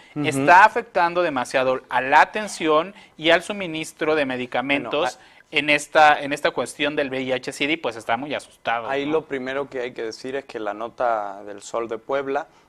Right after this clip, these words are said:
Speaker 1: es bastante irresponsable, porque mezcla dos elementos informativos distintos.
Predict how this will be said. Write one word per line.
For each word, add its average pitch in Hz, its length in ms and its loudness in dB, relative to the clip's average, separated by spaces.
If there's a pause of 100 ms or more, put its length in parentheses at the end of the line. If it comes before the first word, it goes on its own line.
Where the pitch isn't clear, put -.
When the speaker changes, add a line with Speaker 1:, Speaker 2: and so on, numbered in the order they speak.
(100)
Speaker 1:
es 120 140 -6
bastante 127 460 -4
irresponsable, 113 760 -8 (260)
porque 107 260 -8
mezcla 110 400 -6
dos 113 220 -2
elementos 110 520 -6
informativos 101 680 -10
distintos. 101 440 -14